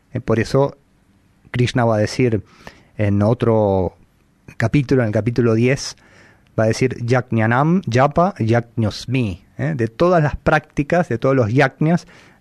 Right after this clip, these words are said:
japa yajñosmi. Yo soy la práctica de la repetición del mantra japa, ¿eh? Que es Dios encarnado en una estructura de sonido, ¿verdad?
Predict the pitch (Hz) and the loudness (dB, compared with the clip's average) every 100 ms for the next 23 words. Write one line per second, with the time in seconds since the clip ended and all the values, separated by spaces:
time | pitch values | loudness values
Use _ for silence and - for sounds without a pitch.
0 | 113 104 156 160 180 131 110 110 101 92 | -4 2 2 2 2 2 -2 -2 -4 -4
1 | - 123 98 113 - 143 147 151 110 123 | -4 -2 0 -2 -2 0 0 0 -2 -2
2 | 131 - 147 175 - _ - - - _ | -4 -4 -2 -2 -4 _ -20 -20 -20 _
3 | - 113 120 117 110 107 101 135 139 160 | -2 2 2 2 0 -2 -2 0 0 -2
4 | 233 _ _ - 104 110 127 120 104 92 | -8 _ _ -10 -4 0 0 -2 -2 -4
5 | 87 85 92 90 113 - 90 - _ _ | -6 -6 -6 -2 -4 -4 -10 -14 _ _
6 | - _ _ - 139 190 _ _ _ 123 | -20 _ _ -8 -6 -6 _ _ _ -2
7 | 123 - - _ _ _ _ _ _ _ | -2 -4 -16 _ _ _ _ _ _ _
8 | _ _ _ _ _ _ _ _ _ _ | _ _ _ _ _ _ _ _ _ _
9 | _ _ _ _ _ - 127 156 180 - | _ _ _ _ _ -2 2 4 4 0
10 | - 123 120 113 127 143 143 127 - 127 | -4 -4 -2 -4 -2 0 0 -2 -4 -6
11 | 113 131 117 - 98 87 85 85 98 147 | -2 -2 -2 -2 -4 -4 -6 -6 -4 -4